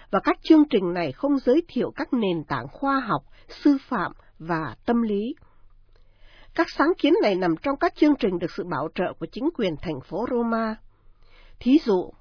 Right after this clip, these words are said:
một cách đặc biệt như chương trình Trường có khác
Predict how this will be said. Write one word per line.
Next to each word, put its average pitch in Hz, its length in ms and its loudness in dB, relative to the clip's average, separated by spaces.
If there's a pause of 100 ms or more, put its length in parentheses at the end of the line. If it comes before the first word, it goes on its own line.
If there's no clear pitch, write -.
một 196 200 -4
cách 349 160 -2
đặc 190 260 -4
biệt 175 260 -6 (240)
như 277 180 4
chương 294 280 6
trình 180 240 0 (300)
Trường 190 380 2
có 247 200 0
khác 349 220 0